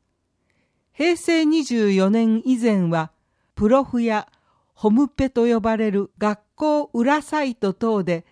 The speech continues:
匿名で死ね、殺すぞ等の言葉で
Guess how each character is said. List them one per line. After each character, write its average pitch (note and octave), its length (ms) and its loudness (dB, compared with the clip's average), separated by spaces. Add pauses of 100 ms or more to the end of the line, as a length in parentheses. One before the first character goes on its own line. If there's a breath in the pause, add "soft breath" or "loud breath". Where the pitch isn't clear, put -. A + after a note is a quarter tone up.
(280)
匿 B3 320 0
名 D4 260 0
で B3+ 380 0
死 - 260 -6
ね、 A#3 280 0 (540)
殺 A#3 300 2
す A#3 180 -8
ぞ F#3 220 -4 (400)
等 C4 260 -2
の F#3+ 160 -2
言 G#3 320 -4
葉 A3 140 -4
で F#3+ 220 -4